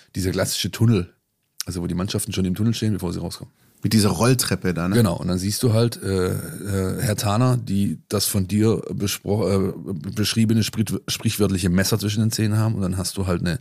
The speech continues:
Speaker 1: Mannschaft, äh, nebendran gesehen, bei denen ist schon unten aus der Ho-,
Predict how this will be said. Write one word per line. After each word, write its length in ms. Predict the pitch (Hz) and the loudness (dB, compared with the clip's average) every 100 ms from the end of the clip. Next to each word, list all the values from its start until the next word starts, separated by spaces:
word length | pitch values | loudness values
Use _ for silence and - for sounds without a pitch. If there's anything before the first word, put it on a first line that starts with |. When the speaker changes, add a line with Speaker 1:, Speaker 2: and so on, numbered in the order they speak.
| - - - - - - | -8 -20 -20 -20 -20 -6
Speaker 1:
Mannschaft, 460 | 101 98 107 - - | -2 0 0 -2 -2
äh, 320 | 104 101 98 | 0 2 2
nebendran 560 | 98 98 95 101 101 | 2 2 2 2 2
gesehen, 280 | 113 104 113 | 4 4 4
bei 100 | 107 | 4
denen 200 | 95 95 | 2 2
ist 180 | 90 - | 2 0
schon 200 | - 95 | 0 2
unten 240 | 101 80 | 2 0
aus 120 | 98 98 | 0 0
der 120 | |
Ho-, 100 | 92 | 0